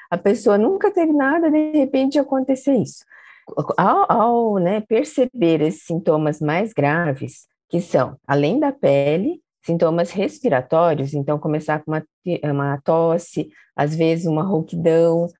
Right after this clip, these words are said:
um chiado, falta de ar, ou a sensação, né, dos sintomas cardiovasculares, ou seja, a pessoa ela vai ficando mais mole. Muitos contam assim que a voz das outras pessoas vai começando a ficar longe, longe, ela fica meio mole.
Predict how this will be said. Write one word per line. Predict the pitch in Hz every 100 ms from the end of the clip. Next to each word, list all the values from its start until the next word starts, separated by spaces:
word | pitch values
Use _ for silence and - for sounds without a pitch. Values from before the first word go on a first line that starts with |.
| _
um | 165
chiado, | 170 - 156 151 165 160 151
falta | - 160 165 160
de | 160
ar, | 143 147 175 170 170 _ _
ou | 156 190 196
a | 196 -
sensação, | 180 190 185 190 190 185 202 175
né, | 180 202 190
dos | 175 196
sintomas | 185 185 190 -
cardiovasculares, | 196 196 202 202 202 - 196 190 165 151 151
ou | 165
seja, | 165 156
a |
pessoa | 170 160 - 170
ela | 165
vai | 170 170
ficando | - 175 160
mais | 156 151 156
mole. | 156 147 180 185 185 185 190 _ - _ _
Muitos | 175 190 294 349 240
contam | - 196 220 196
assim | 190 202
que | 202 202
a | 190 170 175
voz | 190 302 254
das | 170
outras | 208 196
pessoas | - 208 196
vai | 226 196
começando | - 196 214 220
a |
ficar | - 220
longe, | 262 349 339 277
longe, | 233 247 277
ela | 269
fica | 269 - 269
meio | 262
mole. | 262 240 247 240 277